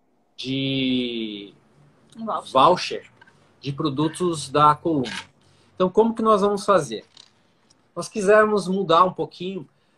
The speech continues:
Speaker 1: é... só abrir um parênteses, quando nós abrimos a Pace, nós, dentro do nosso projeto, dentro da nossa concepção, nós não queríamos ser mais do mesmo.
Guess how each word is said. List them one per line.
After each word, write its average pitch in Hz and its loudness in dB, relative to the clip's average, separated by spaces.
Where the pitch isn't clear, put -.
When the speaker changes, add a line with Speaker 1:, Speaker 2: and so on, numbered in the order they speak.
Speaker 1:
é... 143 -4
só 185 2
abrir 160 0
um 180 -12
parênteses, 160 -10
quando 202 -6
nós 196 -2
abrimos 156 -4
a 143 -4
Pace, - -12
nós, 160 -2
dentro 190 -8
do 180 -10
nosso 180 -2
projeto, 160 -6
dentro 175 -8
da 165 -4
nossa 160 -4
concepção, 156 -6
nós 170 -2
não 175 -8
queríamos 170 -8
ser 165 -4
mais 160 2
do 170 -2
mesmo. 127 -8